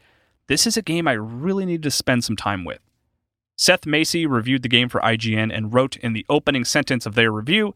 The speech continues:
"Microsoft Flight Simulator is the most incredible experience I've ever had on a computer."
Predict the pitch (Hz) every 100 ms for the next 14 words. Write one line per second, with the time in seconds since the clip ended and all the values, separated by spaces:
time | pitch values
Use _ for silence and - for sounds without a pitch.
0 | _ 123 156 196 - 214 - - 196 185
1 | 101 87 78 85 92 135 113 127 120 120
2 | 120 156 208 - - 117 - - 156 185
3 | 196 190 175 - - 175 147 69 78 -
4 | 107 - 120 127 131 - 113 113 113 110
5 | 107 - 117 180 175 -